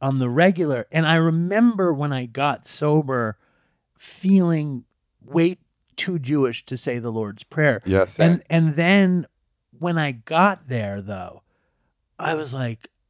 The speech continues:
Speaker 1: I was waiting for a lot of Jesus to be in the Lord's Prayer.
Speaker 2: Yeah.
Speaker 1: And Jesus doesn't show up.
Speaker 2: Right.
Speaker 1: They don't say, "In Jesus' name," or something.
Speaker 2: Right.
Speaker 1: They, and there's no Jesus.
Speaker 2: Right.
Speaker 1: And I was like, and I, and I scanned the Lord's Prayer, and I, and I,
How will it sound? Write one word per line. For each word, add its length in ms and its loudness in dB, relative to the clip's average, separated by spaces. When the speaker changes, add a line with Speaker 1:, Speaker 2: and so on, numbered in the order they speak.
Speaker 1:
I 80 -2
was 140 0
waiting 380 0
for 120 -4
a 20 0
lot 160 4
of 60 -4
Jesus 460 -4
to 120 -16
be 240 0
in 240 4
the 120 2
Lord's 400 -2
Prayer. 380 -10
Speaker 2:
Yeah. 200 0
Speaker 1:
And 140 -2
Jesus 360 -2
doesn't 320 -4
show 260 -6
up. 280 -8
Speaker 2:
Right. 380 2
Speaker 1:
They 120 4
don't 200 0
say, 200 0
"In 120 2
Jesus' 440 -6
name," 360 -6
or 120 -8
something. 200 -2
Speaker 2:
Right. 220 6
Speaker 1:
They, 60 -8
and 80 0
there's 160 0
no 140 0
Jesus. 680 -4
Speaker 2:
Right. 320 4
Speaker 1:
And 100 2
I 120 4
was 160 2
like, 340 0
and 100 0
I, 80 4
and 180 0
I 100 -2
scanned 560 0
the 100 -2
Lord's 360 0
Prayer, 460 -4
and 160 -2
I, 60 2
and 180 2
I, 80 4